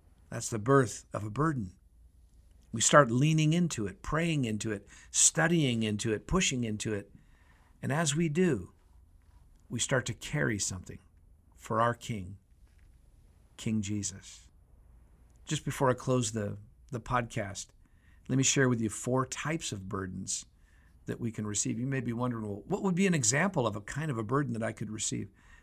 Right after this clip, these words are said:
Let me give you at least four. First, there's a burden to seek God. And I think, uh,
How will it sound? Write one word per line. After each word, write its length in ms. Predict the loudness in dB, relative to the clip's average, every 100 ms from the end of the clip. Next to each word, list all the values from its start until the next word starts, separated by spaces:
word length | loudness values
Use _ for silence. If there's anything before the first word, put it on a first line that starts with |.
| -2
Let 100 | 0
me 80 | 2
give 160 | 2
you 80 | 0
at 80 | 0
least 220 | -2 -2
four. 400 | -4 -4 -4 -8 -16 -20 -20 -20 -20 -20 -20 _ _ 0
First, 300 | 4 4 4
there's 200 | 4 2
a 40 |
burden 340 | 2 2 2
to 80 | 0
seek 380 | 2 2 0 -4
God. 360 | -6 -6 -8 -14 -20 -20 _ _ _ _ -20 -20 -20 -8
And 120 | -4
I 160 | -2 -2
think, 440 | -2 -2 -2 0
uh, 300 | 0 2 0